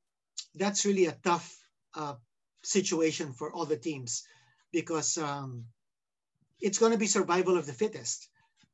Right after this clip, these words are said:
Um, you're gonna have to make room only for the best players.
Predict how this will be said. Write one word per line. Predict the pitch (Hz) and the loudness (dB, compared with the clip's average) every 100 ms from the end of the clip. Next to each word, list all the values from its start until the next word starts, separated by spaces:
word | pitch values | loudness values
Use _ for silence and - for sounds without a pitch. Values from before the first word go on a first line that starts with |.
| 170 | -8
Um, | 165 151 147 | -6 -6 -2
you're | 170 214 | 0 4
gonna | 226 202 | 4 4
have | 202 202 | 2 0
to | 190 - _ _ - | -2 -4 _ _ -6
make | 180 202 196 | 0 0 4
room | 196 190 | 4 4
only | 185 202 196 | 2 0 0
for | 185 175 | 0 0
the | 151 | 0
best | 185 180 | -2 -2
players. | 220 247 120 - - | -4 -4 -4 -6 -8